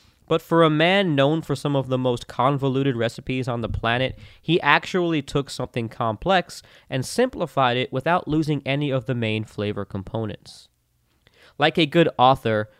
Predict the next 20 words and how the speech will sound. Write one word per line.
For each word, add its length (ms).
attempts 400
to 180
portray 600
a 180
complicated 720
thought 480
in 140
an 160
easy-to-understand 1080
manner, 420
one 180
could 220
say 340
Don 380
Beach 320
was 220
the 160
Hemingway 500
of 100
cocktails. 800